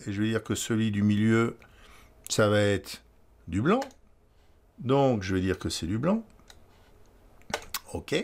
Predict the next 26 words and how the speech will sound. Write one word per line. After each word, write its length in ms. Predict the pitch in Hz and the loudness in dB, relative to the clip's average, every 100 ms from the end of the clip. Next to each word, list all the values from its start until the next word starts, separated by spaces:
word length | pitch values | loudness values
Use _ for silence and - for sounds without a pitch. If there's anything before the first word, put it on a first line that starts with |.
| - _ - - - - - _ _ | -6 _ -20 -20 -20 -14 -14 _ _
Et 120 | 123 | -6
maintenant, 800 | 110 95 - 139 165 190 196 190 | -4 -6 -6 -2 2 2 2 0
qu'est-ce 260 | - 160 - | 0 -2 0
que 100 | 165 | -2
je 120 | - | 0
peux 100 | 151 | 0
faire ? 280 | - 120 110 | 0 2 4
Alors, 120 | 110 | 4
vous 60 | 139 | 2
voyez 240 | 214 254 | 0 -2
qu'ici, 420 | - 139 - 226 | -4 -4 -2 -4
quand 140 | - 127 | -2 0
vous 120 | 120 | 0
êtes 120 | 135 | 0
dans 200 | 117 107 | 0 0
un 60 | 104 | 0
dégradé, 420 | 101 101 117 196 | 2 2 2 -2
je 80 | 135 | -4
vous 60 | |
l'avais 220 | 113 104 101 | -2 0 0
déjà 240 | 95 104 | 0 0
montré, 340 | 98 - 196 | 0 -2 -2
vous, 220 | 175 139 123 | -2 -4 -6
vous 100 | - | -4
pouvez 300 | 175 160 156 | -2 2 2
décider 640 | 147 - - 156 226 233 | 0 -4 -4 -2 -2 -2